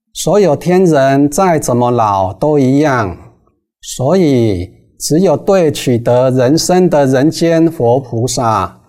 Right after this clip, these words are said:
才要问讯安乐行佛。接着要问讯四大调和佛。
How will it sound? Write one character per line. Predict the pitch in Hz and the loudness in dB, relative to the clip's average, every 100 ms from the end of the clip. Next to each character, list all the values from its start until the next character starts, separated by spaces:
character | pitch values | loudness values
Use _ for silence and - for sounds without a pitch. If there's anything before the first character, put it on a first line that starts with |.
| _ _ _ | _ _ _
才 | - 127 | -6 0
要 | 151 175 | 2 2
问 | 160 180 156 | 2 2 0
讯 | 156 175 147 123 | 2 0 0 -2
安 | - 151 175 | -2 0 2
乐 | 160 | 2
行 | - 127 120 | 0 -2 -2
佛。 | 139 123 104 92 78 - - _ _ _ _ _ _ _ _ _ _ _ _ _ _ _ _ | -2 -2 0 0 -2 -6 -20 _ _ _ _ _ _ _ _ _ _ _ _ _ _ _ _
接 | 151 156 | -2 0
着 | - 131 117 113 104 - | 0 2 2 2 -2 -2
要 | 185 165 147 | 0 2 2
问 | 180 156 | 2 0
讯 | 151 175 143 | 2 0 0
四 | 127 - 175 | 0 0 0
大 | 185 160 | 0 -2
调 | 143 123 143 | -2 0 0
和 | 139 135 | 0 -2
佛。 | 139 117 104 92 82 | 0 0 2 0 -2